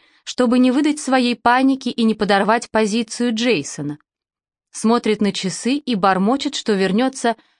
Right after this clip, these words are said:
часа через два. "Нет", возражает Джейсон, "ты вернешься завтра. А теперь иди".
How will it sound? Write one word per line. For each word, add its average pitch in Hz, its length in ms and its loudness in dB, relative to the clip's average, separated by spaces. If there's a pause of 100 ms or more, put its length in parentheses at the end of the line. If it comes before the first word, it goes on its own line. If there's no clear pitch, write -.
часа 269 400 -2
через 233 380 -4
два. 147 260 -4 (920)
"Нет", 254 380 2
возражает 220 580 0
Джейсон, 185 500 -2 (380)
"ты 294 160 2
вернешься 311 580 0
завтра. 170 540 -2 (500)
А 196 120 2
теперь 220 460 -2
иди". 170 340 -6